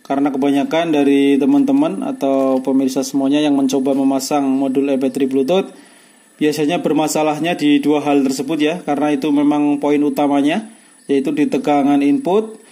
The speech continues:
dan juga di output audionya.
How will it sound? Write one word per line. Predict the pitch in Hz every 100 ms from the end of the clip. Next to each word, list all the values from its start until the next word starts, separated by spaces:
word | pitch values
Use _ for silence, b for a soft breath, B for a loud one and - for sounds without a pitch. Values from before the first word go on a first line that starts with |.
| b b b
dan | 147 135
juga | 131 139 156
di | 135 143 143
output | 143 135 151 127
audionya. | 127 143 131 139 135 147 202